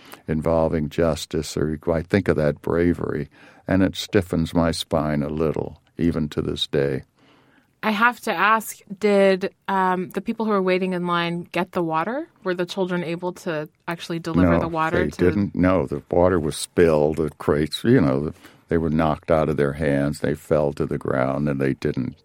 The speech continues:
Speaker 1: get their water.
Speaker 2: What were your impressions of Doctor King as a person?
Speaker 1: An amazing man, again, an inspirational man. Uh, and one story I like to tell,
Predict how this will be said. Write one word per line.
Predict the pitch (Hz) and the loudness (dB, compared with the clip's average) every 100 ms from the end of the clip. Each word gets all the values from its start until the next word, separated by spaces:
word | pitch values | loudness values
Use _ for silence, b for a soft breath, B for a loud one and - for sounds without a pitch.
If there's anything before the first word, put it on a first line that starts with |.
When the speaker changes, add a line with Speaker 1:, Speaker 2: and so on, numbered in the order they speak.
| b b - | b b -8
Speaker 1:
get | 73 - | -8 -6
their | 65 | -8
water. | 62 - 64 - - - _ _ _ _ _ _ _ _ _ _ b b b b b | -6 -6 -6 -8 -12 -16 _ _ _ _ _ _ _ _ _ _ b b b b b
Speaker 2:
What | 240 262 | -2 2
were | 311 | 2
your | 285 269 254 | 2 4 4
impressions | 240 214 220 233 220 208 | 4 2 0 0 0 2
of | 190 185 185 | 2 2 0
Doctor | 190 185 - | 0 0 0
King | 175 196 175 160 165 180 | -4 -2 -2 -4 -6 -10
as | 170 | -12
a | 170 | -10
person? | 170 165 156 160 160 _ _ _ b b b b _ _ _ - | -10 -8 -8 -8 -12 _ _ _ b b b b _ _ _ -2
Speaker 1:
An | 87 82 76 - | 2 2 2 -2
amazing | 82 78 80 82 98 98 90 80 78 73 | -2 -2 0 4 4 4 2 0 2 2
man, | 76 71 71 76 | 2 2 2 0
again, | 71 85 82 76 71 | -2 0 2 2 0
an | 67 - | -2 -2
inspirational | 82 82 - - 73 82 92 - 90 87 85 | 0 0 -4 -4 0 4 4 2 0 2 2
man. | 82 80 80 80 78 76 B B B B B - | 2 2 0 0 -2 -4 B B B B B -4
Uh, | 80 78 71 | -2 0 0
and | 73 78 | -2 0
one | 98 131 | 2 2
story | 127 - 87 80 78 | 2 2 4 4 2
I | |
like | 76 78 76 - | 2 0 -2 -4
to | |
tell, | - - 78 76 80 82 | -8 -2 -2 0 -4 -6